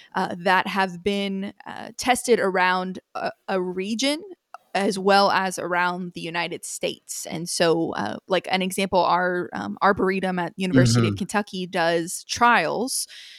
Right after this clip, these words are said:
Speaker 1: for A A S. And so, uh, they get these, uh, plants sent to them from that organization, and they're, you know, they have to plant them in a certain way because it's research, it's a research trial. And then the Arboretum or, and, you know, whoever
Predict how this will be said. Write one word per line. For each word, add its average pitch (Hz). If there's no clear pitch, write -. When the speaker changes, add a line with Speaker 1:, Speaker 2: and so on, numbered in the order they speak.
Speaker 1:
for 196
A 170
A -
S. -
And 175
so, 175
uh, -
they 180
get 185
these, 170
uh, 175
plants -
sent 202
to 202
them 190
from 208
that 208
organization, 196
and 185
they're, 180
you 185
know, 175
they 165
have 185
to 185
plant 190
them 190
in 175
a 175
certain 185
way 233
because 196
it's -
research, 214
it's 185
a 165
research 196
trial. 185
And 190
then 185
the 180
Arboretum 190
or, -
and, 185
you 180
know, 190
whoever 180